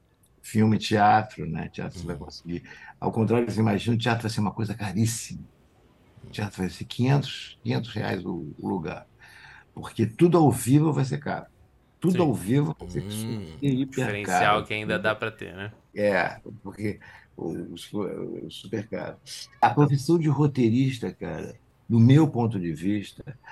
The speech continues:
Speaker 1: apesar de todos os pesares, de todos os pessimismos existentes, ela vai adquirir uma força muito grande. Ela vai ser o centro. Porque quem é o autor de uma obra audiovisual?
Speaker 2: Hum.
Speaker 1: Três pessoas.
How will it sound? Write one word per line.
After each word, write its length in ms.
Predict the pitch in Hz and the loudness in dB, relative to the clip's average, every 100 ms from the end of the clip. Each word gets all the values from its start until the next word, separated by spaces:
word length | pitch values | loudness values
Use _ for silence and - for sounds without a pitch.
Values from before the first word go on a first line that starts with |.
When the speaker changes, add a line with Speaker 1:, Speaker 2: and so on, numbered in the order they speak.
| - | -2
Speaker 1:
apesar 580 | - - 135 117 139 143 | 0 4 4 4 4 2
de 80 | 113 - - | 0 -4 2
todos 360 | 151 180 131 | 2 2 -4
os 140 | - - | -8 -10
pesares, 760 | - 76 82 90 - - - _ - - - | -10 -8 -6 -6 -8 -14 -20 _ -20 -20 -16
de 100 | 151 | -16
todos 360 | - 175 175 | 6 8 8
os 80 | 143 | 4
pessimismos 800 | - 127 - 98 110 110 98 82 | 0 0 0 0 0 0 -4 -6
existentes, 840 | 78 76 - - 101 104 143 - _ _ _ - | -8 -10 -12 -10 -6 -6 -8 -16 _ _ _ 0
ela 200 | 123 113 | 2 4
vai 220 | 127 131 | 4 4
adquirir 480 | 117 113 113 110 127 | 4 0 0 2 2
uma 200 | 123 113 - - _ | 0 -2 -6 -16 _
força 440 | 131 127 - - | 0 0 -2 -4
muito 260 | 113 113 117 | -2 -2 -2
grande. 520 | 98 90 - - - _ _ _ _ _ _ _ | -4 -6 -8 -14 -20 _ _ _ _ _ _ _
Ela 160 | 117 123 | 2 6
vai 140 | 135 | 6
ser 120 | 135 135 | 4 0
o 100 | 117 | -2
centro. 400 | - 113 107 - | -2 0 -2 -4
Porque 240 | 113 165 | -6 -4
quem 260 | 160 226 226 | 2 6 6
é 60 | |
o 140 | 208 185 | 6 6
autor 540 | 160 127 - 143 151 | 4 2 4 6 6
de 80 | 131 | 4
uma 220 | 127 120 | 2 2
obra 320 | 120 117 110 | 2 0 0
audiovisual? 760 | 113 113 95 107 87 90 71 - | 0 0 -2 -6 -4 -4 -6 -8
Speaker 2:
Hum. 220 | - 87 - - | -14 -16 -6 4
Speaker 1:
Três 280 | 175 151 | 6 6
pessoas. 480 | - - - - - | 2 -6 -8 -10 -12